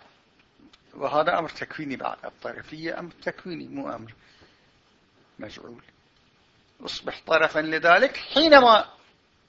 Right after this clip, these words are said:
تدلك الشمس، حينما يس-، ي-، يتم دلوك الشمس أصبحت طرفا. خب،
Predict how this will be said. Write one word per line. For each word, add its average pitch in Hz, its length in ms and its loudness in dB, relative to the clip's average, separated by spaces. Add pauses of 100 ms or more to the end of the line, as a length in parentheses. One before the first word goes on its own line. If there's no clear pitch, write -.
(520)
تدلك 139 380 -4
الشمس، - 640 -10 (640)
حينما 147 360 0
يس-، - 360 -12 (760)
ي-، 139 200 -10 (140)
يتم 139 480 -12
دلوك 123 360 -16
الشمس 196 600 -6 (880)
أصبحت - 520 -10
طرفا. - 460 -10 (800)
خب، 180 200 -8